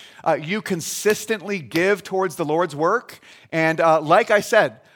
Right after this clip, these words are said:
last year, over a hundred and thirty thousand came in just for the Above and Beyond offering.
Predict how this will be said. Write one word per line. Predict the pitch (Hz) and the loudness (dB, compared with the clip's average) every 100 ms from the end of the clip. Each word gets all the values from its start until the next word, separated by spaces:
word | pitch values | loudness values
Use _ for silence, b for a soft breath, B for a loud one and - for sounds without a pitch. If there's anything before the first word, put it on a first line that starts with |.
| b | b
last | 143 175 214 - - | 4 4 4 -2 -8
year, | 160 - | -6 -4
over | 180 190 185 | -2 -2 -2
a | |
hundred | 143 156 196 220 196 | -4 -4 -4 -4 -6
and | 170 | -6
thirty | 196 190 | -6 -6
thousand | 190 175 175 160 165 | -2 2 2 0 -8
came | 160 170 | -8 -4
in | 165 123 98 | -4 -6 -10
just | 104 160 208 - | 0 0 0 -4
for | 202 196 | -6 -4
the | 185 | -4
Above | 160 165 | -2 -2
and | 170 | -2
Beyond | 156 165 156 | -4 -2 2
offering. | 151 160 127 | 4 2 -6